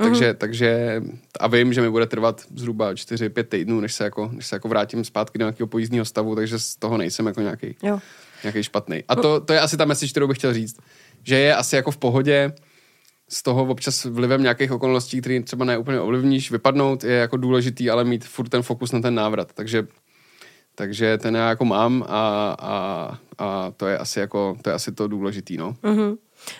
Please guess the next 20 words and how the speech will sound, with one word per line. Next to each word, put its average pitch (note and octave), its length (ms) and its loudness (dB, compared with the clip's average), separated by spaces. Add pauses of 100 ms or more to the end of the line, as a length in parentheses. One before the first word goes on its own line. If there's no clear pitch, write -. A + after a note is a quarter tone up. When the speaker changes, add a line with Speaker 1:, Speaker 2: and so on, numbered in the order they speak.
Speaker 2:
Tak G3+ 140 0
navíc G#3 220 2
to A3+ 120 4
vytřískáme G3+ 560 2
nějaký G3 240 2
témátko G3+ 500 2
pro G3 180 2
budoucí F#3+ 380 2
volejte, F3+ 380 4
protože E3+ 340 -2
ty F3 120 -2
se F#3+ 120 -2
určitě F3+ 480 0 (220)
rád G#3 320 4
podělíš G3 540 4
o F3+ 60 0
tom, F#3+ 220 4
jak F#3 140 2
rehabilituješ F3+ 720 4
ruku. F3 440 2